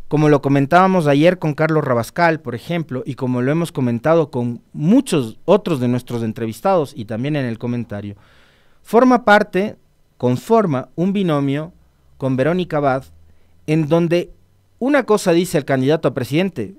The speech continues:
al menos en sus spots o en las pocas entrevistas que ha dado, y otra cosa es lo que dice la señora vice-, eh, candidata a vicepresidenta. No se ponen de acuerdo en lo que tiene que ver con sus propuestas para salud, para educación,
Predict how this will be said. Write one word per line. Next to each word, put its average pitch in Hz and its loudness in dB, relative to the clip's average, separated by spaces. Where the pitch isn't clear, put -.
al 117 0
menos 156 2
en 117 0
sus 110 -4
spots - 0
o 113 -6
en 117 0
las 113 -4
pocas 170 -2
entrevistas 127 -6
que 110 -6
ha 101 -6
dado, 101 -4
y 170 6
otra 240 6
cosa 226 2
es 214 0
lo 175 0
que 165 -2
dice 196 -2
la 165 0
señora 170 -2
vice-, 139 -4
eh, 123 -2
candidata 135 -2
a - 0
vicepresidenta. 123 -6
No 180 2
se 202 2
ponen 160 2
de 123 0
acuerdo 123 2
en 135 2
lo 131 4
que 123 -4
tiene 139 0
que 127 -2
ver 135 2
con 135 -2
sus 120 -10
propuestas 139 -4
para 104 -6
salud, 147 2
para 110 -2
educación, 107 -2